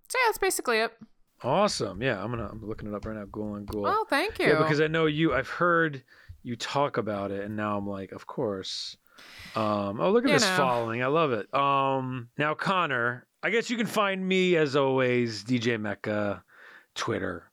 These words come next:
Speaker 2: Uh, I'm writing a couple reviews that you'll see in the coming weeks. And that's basically it. We love Gene Wilder. It's great to get a little wilder. Um,
Speaker 1: Mm-hmm.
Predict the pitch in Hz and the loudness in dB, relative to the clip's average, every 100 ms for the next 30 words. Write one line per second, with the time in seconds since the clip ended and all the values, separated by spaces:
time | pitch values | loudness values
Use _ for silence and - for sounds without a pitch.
0 | _ 113 104 101 113 117 117 113 110 110 | _ 0 2 0 0 0 0 0 -4 -6
1 | 107 120 101 107 107 98 104 104 98 92 | -4 -2 -2 0 0 2 2 2 2 -4
2 | - - _ - - - - - 101 104 | -10 -12 _ -20 -20 -20 -10 -6 -2 0
3 | - - 107 104 101 - 104 98 107 165 | 0 2 0 0 -4 -4 -4 -4 0 4
4 | 165 143 - - - - - _ _ - | 4 2 0 0 0 -4 -10 _ _ -20
5 | - _ - 131 131 127 127 123 123 120 | -20 _ -6 -4 -2 -2 0 0 0 -2
6 | - 190 240 - 262 262 220 180 180 175 | -2 0 2 2 4 4 4 4 4 4
7 | 160 160 160 160 131 131 135 151 170 185 | 2 2 2 4 4 2 2 2 0 -2
8 | - 127 - 139 135 139 135 139 147 131 | -4 -2 0 0 0 0 2 2 2 2
9 | 110 107 107 117 156 - 135 131 127 120 | 2 0 2 2 2 0 0 2 2 4
10 | 196 202 214 | 4 2 2